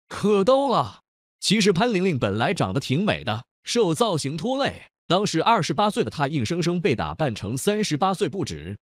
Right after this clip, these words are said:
好在后期潘玲玲靠演技为自己拉胯的形象挽回了一些人气。一九九八年台湾台视电视剧《神雕侠侣》，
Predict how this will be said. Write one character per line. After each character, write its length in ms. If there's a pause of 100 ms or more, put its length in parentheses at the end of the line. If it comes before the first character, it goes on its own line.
(140)
好 260
在 160
后 180
期 140
潘 180
玲 100
玲 160
靠 280
演 200
技 180
为 140
自 200
己 100
拉 180
胯 200
的 60
形 220
象 220
挽 180
回 160
了 80
一 120
些 180
人 180
气。 240 (420)
一 200
九 180
九 220
八 160
年 160
台 220
湾 200
台 200
视 80
电 180
视 80
剧 160
《神 240
雕 180
侠 260
侣》， 200